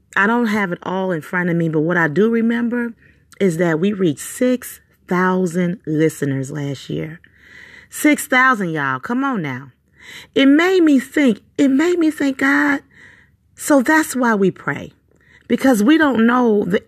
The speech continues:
impact, as we prayed yesterday. We don't know the impact that it makes on a person's life. We don't know who it reaches and how it reaches them.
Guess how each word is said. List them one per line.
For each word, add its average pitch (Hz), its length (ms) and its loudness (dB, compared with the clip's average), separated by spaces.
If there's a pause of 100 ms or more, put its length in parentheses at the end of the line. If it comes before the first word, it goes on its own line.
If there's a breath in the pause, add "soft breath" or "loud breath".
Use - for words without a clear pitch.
impact, 294 600 -2 (160)
as 175 180 -2
we 202 100 2
prayed 185 280 0
yesterday. 170 600 -2 (840 loud breath)
We 311 120 2
don't 294 200 2
know 277 140 2
the 233 200 0
impact 226 640 -2 (800)
that 208 280 2
it 220 120 2
makes 208 440 0
on 202 180 0
a 190 60 -4
person's 175 480 -2
life. 160 560 -8 (380 loud breath)
We 254 100 4
don't 254 200 4
know 214 180 2
who 254 260 2
it 240 60 2
reaches 220 680 -2 (120)
and 185 140 0
how 214 260 0
it 190 100 -4
reaches 190 440 -2
them. 202 280 -10